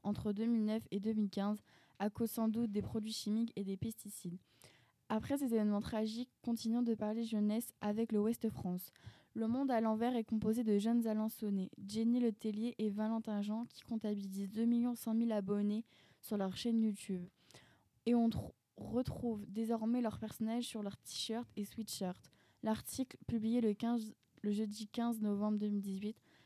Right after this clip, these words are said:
révèle qu'ils ont investi environ huit mille euros dans cette création de vêtements. W L T, une boutique en ligne, s'occupe de la fabrication effectuée en France et de la livraison des produits, précise Valentin.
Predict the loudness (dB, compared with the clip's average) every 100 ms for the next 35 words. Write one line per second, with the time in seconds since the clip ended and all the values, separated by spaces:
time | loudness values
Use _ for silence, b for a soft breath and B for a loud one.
0 | b 0 2 2 0 -2 0 2 0 -2
1 | -2 -2 0 0 0 2 2 2 2 0
2 | 0 0 -2 -6 -6 -6 -4 -2 0 0
3 | -2 -4 -6 B B B B B B 0
4 | 4 6 6 4 2 0 -6 -4 -4 0
5 | 0 0 -2 -8 -6 -2 0 2 0 -4
6 | -6 -4 0 0 0 -2 -4 -4 -4 -6
7 | -6 -4 -4 -4 -6 -2 0 0 -2 -2
8 | 0 -2 -4 -4 -2 -2 -4 -4 -4 -4
9 | -2 -2 -2 -6 -6 -6 -10 b b b
10 | b -6 -6 -6 -4 -4 -4 -6 -6